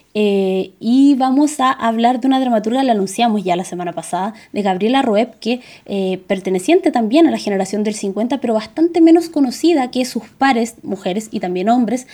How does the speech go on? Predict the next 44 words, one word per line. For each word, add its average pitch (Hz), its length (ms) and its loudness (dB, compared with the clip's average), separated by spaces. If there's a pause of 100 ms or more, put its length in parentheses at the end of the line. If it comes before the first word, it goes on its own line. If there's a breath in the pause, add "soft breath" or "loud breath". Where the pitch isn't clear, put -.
(180 loud breath)
Así 202 280 -8
que 196 400 -2
vamos 214 260 -2
a 214 60 -6
estar 208 260 -4
dedicándole 214 500 -2
un 208 140 0
capítulo 202 420 -2
a 214 100 4
ella, 277 340 2
a 240 40 -4
su - 180 -14
trabajo, 254 540 -2 (360 loud breath)
porque 208 260 -2
nos 196 120 -4
parece 185 420 -6
relevante, 190 580 -2
necesario 202 460 -2
y 262 80 2
justo 247 640 0
con 214 160 -2
alguien 202 380 0
que 214 140 -6
también 196 440 -2
tiene 381 140 4
una 349 140 6
producción 294 560 0
muy, 311 280 6
muy 311 200 6
vasta, 262 380 -2
muy 277 240 4
interesante. 269 640 -2 (280 loud breath)
Así 202 240 -8
que 202 460 0 (180 loud breath)
de 240 120 0
eso 269 120 0
vamos 240 200 2
a - 20 -12
estar 233 180 0
conversando 220 540 -2
el 202 120 -4
día 208 220 0
de 196 140 0
hoy, 311 240 0